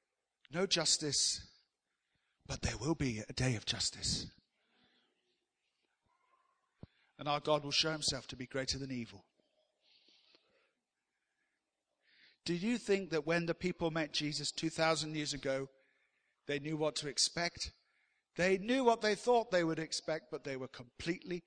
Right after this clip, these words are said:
shocked. And I want to, uh, commend Jesus Christ to you today. I want to tell you that he is still shocking people today.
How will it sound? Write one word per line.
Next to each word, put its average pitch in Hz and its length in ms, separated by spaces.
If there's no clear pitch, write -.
shocked. - 520
And 160 100
I 170 120
want 202 180
to, 190 120
uh, 160 140
commend 185 420
Jesus 175 380
Christ - 360
to 185 60
you 180 60
today. 160 400
I 156 100
want 160 160
to - 40
tell 185 160
you 175 80
that 156 140
he 143 120
is 143 100
still 175 440
shocking 165 480
people 160 300
today. 131 440